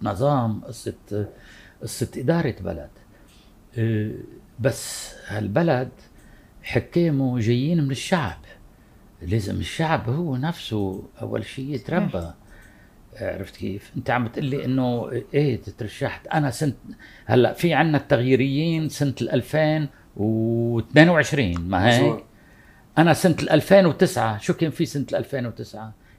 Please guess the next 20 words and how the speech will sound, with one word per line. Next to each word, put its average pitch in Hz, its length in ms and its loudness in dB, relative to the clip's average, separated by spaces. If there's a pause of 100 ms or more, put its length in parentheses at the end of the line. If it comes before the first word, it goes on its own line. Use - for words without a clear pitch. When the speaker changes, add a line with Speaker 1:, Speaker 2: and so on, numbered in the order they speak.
Speaker 1:
كان 139 120 4
في - 160 -2 (180)
أربعتاش 156 760 4
Speaker 3:
وثمانية. 120 440 -2
Speaker 1:
وثمانية - 20 8
Speaker 2:
وثمانية. 165 540 6
Speaker 1:
أدار، 135 380 4 (240)
وترشحت 151 760 2
لأربعتاش 175 720 6
ولثمانية، 160 600 -2 (320)
تشو 143 280 4
عرف 170 300 10
حالي 175 360 8
إنه 143 160 6
ما 165 120 4
رح 160 200 0
أنجح، 117 540 -6
بس 131 180 2
Speaker 3:
مم. 117 60 -12
Speaker 1:
ترشحت 147 480 0